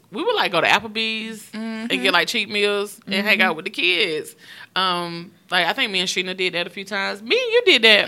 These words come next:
Speaker 1: once
Speaker 2: Mm-hmm.
Speaker 1: before. Yeah. I, I don't know. I guess, I guess I never thought about it with guys. I, and, and probably because they don't give a fuck.
Speaker 2: Yeah, that's
Speaker 1: They
Speaker 2: another,
Speaker 1: probably
Speaker 2: that's just
Speaker 1: thinking,
Speaker 2: another
Speaker 1: "I ain't
Speaker 2: day
Speaker 1: got
Speaker 2: to
Speaker 1: to buy a
Speaker 2: them.
Speaker 1: bitch nothing.
Speaker 3: I'm good.
Speaker 1: I'm free." <laughs>
Speaker 3: But see, t-,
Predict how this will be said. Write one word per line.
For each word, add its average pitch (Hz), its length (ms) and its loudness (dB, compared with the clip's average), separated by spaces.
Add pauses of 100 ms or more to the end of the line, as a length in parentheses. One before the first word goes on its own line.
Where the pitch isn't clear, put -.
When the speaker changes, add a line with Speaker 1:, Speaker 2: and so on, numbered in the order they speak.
(140)
Speaker 1:
once 233 160 2
Speaker 2:
Mm-hmm. 208 100 -2
Speaker 1:
before. 214 360 4
Yeah. 180 480 -2 (500)
I, 254 180 4
I - 100 4
don't 392 120 2
know. 381 140 4
I 320 140 6
guess, 466 300 0
I 311 100 8
guess 571 220 -2
I 508 40 2
never 240 240 2
thought 185 240 4
about 151 520 2
it 131 400 -2 (240)
with 156 200 -6
guys. 139 460 2
I, - 160 0 (100)
and, 294 220 -8
and 277 300 -10
probably - 300 -20
because 226 240 -12
they - 160 -18
don't 165 200 -20
give 180 200 -12
a 156 60 -8
fuck. 127 360 -8
Speaker 2:
Yeah, 349 140 -2
that's 415 140 4
Speaker 1:
They 466 80 8
Speaker 2:
another, 587 140 10
Speaker 1:
probably 285 240 10
Speaker 2:
that's - 80 2
just 254 100 12
Speaker 1:
thinking, 240 160 8
Speaker 2:
another 453 180 8
Speaker 1:
"I 508 160 8
ain't 480 80 8
Speaker 2:
day 214 140 10
Speaker 1:
got - 80 6
Speaker 2:
to - 60 6
Speaker 1:
to - 20 6
buy 220 220 10
a - 20 8
Speaker 2:
them. 220 80 -2
Speaker 1:
bitch 240 280 2
nothing. 247 480 -2 (280)
Speaker 3:
I'm 208 200 -6
good. 165 440 -6
Speaker 1:
I'm 339 200 6
free." 262 640 8
<laughs> 494 40 10 (1120)
Speaker 3:
But 285 200 2
see, 302 200 -4
t-, - 120 -16